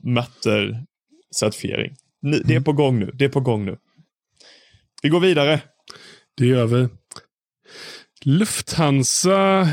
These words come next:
Speaker 2: gjorde en rolig grej nu i veckan.
Speaker 1: <laughs> Ja, det gjorde de. Vi
Speaker 2: Och
Speaker 1: pratade om detta för inte så länge sedan.
Speaker 2: Mm. Jag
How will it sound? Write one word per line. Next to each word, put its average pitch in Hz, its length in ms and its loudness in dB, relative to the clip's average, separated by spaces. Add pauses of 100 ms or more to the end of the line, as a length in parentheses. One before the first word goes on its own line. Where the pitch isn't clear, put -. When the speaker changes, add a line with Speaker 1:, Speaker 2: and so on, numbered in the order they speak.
Speaker 2:
gjorde 175 380 2
en 123 100 2
rolig 117 380 2
grej 117 420 0 (280)
nu 117 340 2
i 113 160 2
veckan. 180 460 0 (240)
Speaker 1:
<laughs> - 280 -4
Ja, 214 200 0
det 220 60 0
gjorde 226 340 0
de. - 280 -2 (1000)
Vi 165 240 2
Speaker 2:
Och 151 60 0
Speaker 1:
pratade 214 320 0
om 156 60 0
detta 156 220 0
för 147 80 -2
inte 139 120 -2
så 135 80 -2
länge 120 200 0
sedan. - 180 -8 (420)
Speaker 2:
Mm. 160 160 2 (460)
Jag 147 720 2